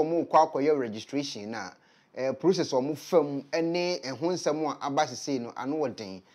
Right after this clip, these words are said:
Ghanafoɔ binom akyerɛ wɔn adwene. Eh, video yi a ɛda so yi, Ɛyɛ mmea me friend bi a ɔno nso ɛkɔpɛ Ghana card no bi.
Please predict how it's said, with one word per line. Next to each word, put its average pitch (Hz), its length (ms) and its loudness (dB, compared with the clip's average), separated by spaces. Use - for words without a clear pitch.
Ghanafoɔ 175 520 2
binom 147 240 0
akyerɛ 143 340 0
wɔn 120 180 -4
adwene. 104 240 -10
Eh, 131 160 -2
video 165 300 4
yi 160 80 8
a 147 80 4
ɛda 127 180 -2
so - 160 -6
yi, 131 220 -2
Ɛyɛ 175 220 6
mmea 165 320 2
me 170 80 0
friend 165 360 -2
bi 135 60 2
a 139 40 4
ɔno 123 200 0
nso 147 320 -4
ɛkɔpɛ 156 460 -2
Ghana 139 280 0
card 117 320 -2
no 117 140 -6
bi. 95 160 -12